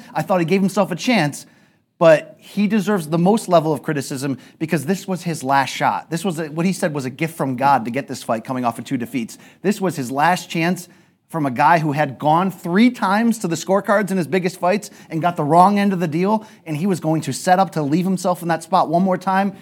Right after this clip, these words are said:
He deserves the, the fail for not getting it,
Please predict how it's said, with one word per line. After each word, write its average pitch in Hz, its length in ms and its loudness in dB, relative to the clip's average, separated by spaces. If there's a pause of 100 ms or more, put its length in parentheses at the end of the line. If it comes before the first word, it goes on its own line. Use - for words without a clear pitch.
(140)
He 240 220 2
deserves 214 460 4
the, 170 140 0
the 170 200 -2
fail 180 340 2
for 160 200 -2
not 160 360 2
getting 180 340 2
it, 117 200 -6